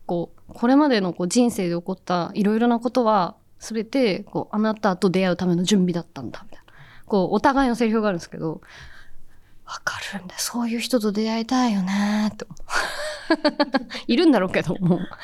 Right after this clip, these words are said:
多分。うわ、こ-、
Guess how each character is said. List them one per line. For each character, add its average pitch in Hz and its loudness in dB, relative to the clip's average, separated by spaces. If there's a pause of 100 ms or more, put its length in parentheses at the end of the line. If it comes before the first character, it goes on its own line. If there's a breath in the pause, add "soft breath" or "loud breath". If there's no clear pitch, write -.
(180 loud breath)
多 - 0
分。 - -6 (880 loud breath)
う 269 -8
わ、 - 2 (220)
こ-、 311 -6